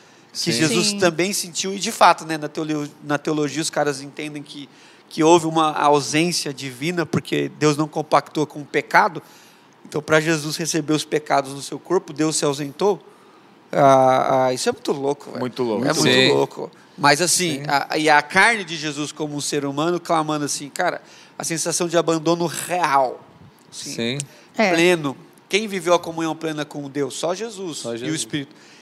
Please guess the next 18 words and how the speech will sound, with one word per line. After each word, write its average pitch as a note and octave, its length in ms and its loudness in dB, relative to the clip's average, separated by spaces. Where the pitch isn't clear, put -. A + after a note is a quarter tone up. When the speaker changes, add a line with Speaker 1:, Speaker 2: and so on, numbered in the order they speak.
Speaker 1:
E, - 40 -14
de D#3 180 0
repente, E3+ 300 0
ele F3+ 80 -10
se - 140 -4
vê E3+ 140 4
ausente E3+ 800 0
num C#3 200 -12
mundo C#3+ 300 -8
caótico C#3+ 720 -2
e C3+ 100 -12
morrendo D3 480 -6
numa C#3 220 -6
cruz G3+ 340 -2
e - 40 -10
falando D#3 300 -4
assim, C#3 240 -10
"O - 40 -18